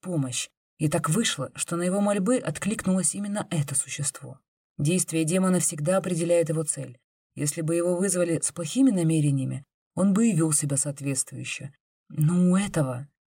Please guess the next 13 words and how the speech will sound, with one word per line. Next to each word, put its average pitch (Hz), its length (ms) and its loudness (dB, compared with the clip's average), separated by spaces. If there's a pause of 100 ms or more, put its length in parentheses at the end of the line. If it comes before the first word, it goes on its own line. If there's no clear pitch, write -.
(240)
А 147 80 2
откуда 196 300 -2
вы 196 100 0
знаете, 175 640 0 (140)
на 156 160 2
что 151 240 -2
способен 151 500 2
демон 147 440 0
для 147 160 2
достижения 165 560 0
даже 156 220 2
благой 165 340 2
цели? 127 440 -2